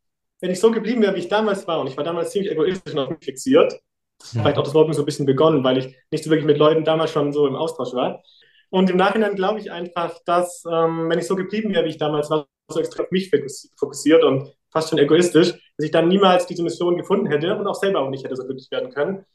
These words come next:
Speaker 1: Und dadurch, dass ich das alles erlebt habe, habe ich jetzt eine ganz andere Verbindung zu Menschen, habe meine Mission gefunden überhaupt erstmal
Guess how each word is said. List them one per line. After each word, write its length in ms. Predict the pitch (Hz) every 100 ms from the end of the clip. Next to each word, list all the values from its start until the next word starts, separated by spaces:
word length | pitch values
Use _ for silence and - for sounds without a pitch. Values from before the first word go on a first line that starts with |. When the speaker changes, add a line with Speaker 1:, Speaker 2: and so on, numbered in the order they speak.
| _ _
Speaker 1:
Und 400 | 160 156 156 151
dadurch, 220 | 165 190
dass 100 | 175
ich 60 | 170
das 100 | -
alles 220 | 165 151
erlebt 400 | 156 156 208 180
habe, 240 | 160 165
habe 100 | 165
ich 40 | 165
jetzt 120 | 156
eine 100 | 151 _ _
ganz 180 | 175 180
andere 200 | 160 156
Verbindung 380 | 151 170 208 214
zu 100 | 208
Menschen, 480 | 208 226 - 269 - _ -
habe 100 | 156
meine 180 | 165 160
Mission 380 | 151 - 220 185
gefunden 480 | 151 131 131 151
überhaupt 380 | 170 143 139 135
erstmal 520 | 139 135 165 185 214